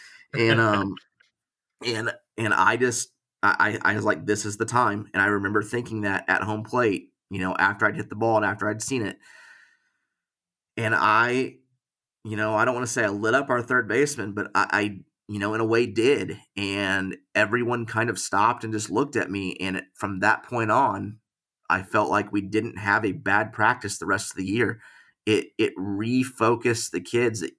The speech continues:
Speaker 1: okay, it is baseball while we're here. And we went on to, I wanna say, win twelve of our next fourteen games. We actually had an eleven game win streak, I think, at one point in time.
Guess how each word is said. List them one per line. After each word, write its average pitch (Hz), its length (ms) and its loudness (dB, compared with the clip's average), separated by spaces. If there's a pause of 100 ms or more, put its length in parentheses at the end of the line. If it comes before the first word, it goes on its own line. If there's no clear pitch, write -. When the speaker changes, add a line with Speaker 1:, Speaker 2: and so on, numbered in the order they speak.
(100)
Speaker 1:
okay, 95 520 -2
it 107 140 2
is 113 180 4
baseball 107 760 0 (260)
while 104 220 4
we're 104 120 0
here. 104 480 -2 (240)
And 98 580 -4 (400)
we 117 120 4
went 117 200 4
on 123 380 4
to, 101 560 2 (640)
I 104 80 -2
wanna 110 180 2
say, 110 200 4
win 107 260 0
twelve 110 300 2
of 107 100 -2
our 101 100 2
next 107 240 0
fourteen 113 520 -2
games. 104 360 0
We 101 80 2
actually 107 240 2
had 107 120 4
an 104 60 -2
eleven 101 340 0
game 104 220 0
win 101 140 -2
streak, 107 320 -4
I 104 60 0
think, 101 240 -6
at - 80 -8
one 101 200 -4
point 101 240 -8
in 69 60 -16
time. 113 460 0